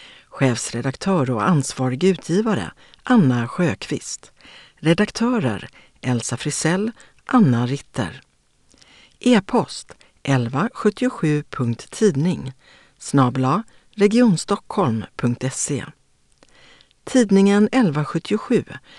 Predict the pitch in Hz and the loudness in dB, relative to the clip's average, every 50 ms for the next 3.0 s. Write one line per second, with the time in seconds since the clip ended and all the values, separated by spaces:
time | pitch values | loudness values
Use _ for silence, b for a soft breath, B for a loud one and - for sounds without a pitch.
0 | B B B B - 131 139 135 135 131 127 123 123 123 117 - - 185 185 - | B B B B -2 0 0 0 2 0 0 2 0 0 -2 -2 -2 -4 -4 -4
1 | - - 165 117 69 - - - b b b b b b b b _ - 139 131 | -6 -6 -6 -6 -6 -10 -14 -18 b b b b b b b b _ -2 -2 -2
2 | - - - - - - - 139 131 131 139 139 127 127 120 131 151 226 269 | -4 -8 -10 -8 -8 -4 -2 0 0 2 2 2 2 2 0 0 -2 -2 -2